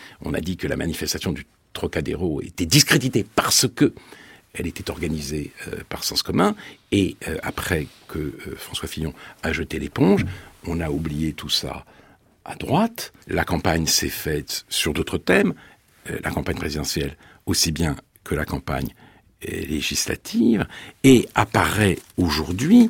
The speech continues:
une certaine idée de la jeunesse qui se définit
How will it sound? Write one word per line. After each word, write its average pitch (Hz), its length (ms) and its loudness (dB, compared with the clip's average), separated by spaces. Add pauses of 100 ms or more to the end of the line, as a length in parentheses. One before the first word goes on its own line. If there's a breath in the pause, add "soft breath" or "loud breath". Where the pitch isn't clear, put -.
(140)
une 110 300 10
certaine 95 520 4
idée 85 540 4 (340)
de 76 240 2 (180)
la - 300 -6
jeunesse 170 800 6 (140)
qui 113 120 0
se - 200 6
définit 110 840 6